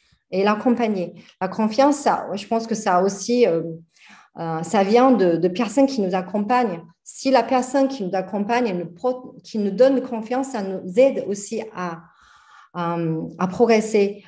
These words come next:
à, à être plus déterminés. Et la confiance en nous-mêmes aussi, c'est, euh,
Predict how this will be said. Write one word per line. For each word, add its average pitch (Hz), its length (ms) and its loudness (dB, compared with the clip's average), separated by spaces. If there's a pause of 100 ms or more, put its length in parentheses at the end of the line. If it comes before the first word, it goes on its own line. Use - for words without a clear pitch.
(280)
à, 170 560 0
à 175 80 0
être 220 320 -2
plus 269 300 0
déterminés. 220 720 0 (340)
Et 180 120 -2
la 175 120 0
confiance 202 600 -4 (120)
en 170 140 -4
nous-mêmes 240 640 4 (340)
aussi, 185 360 -4
c'est, 170 560 -6 (540)
euh, 175 200 0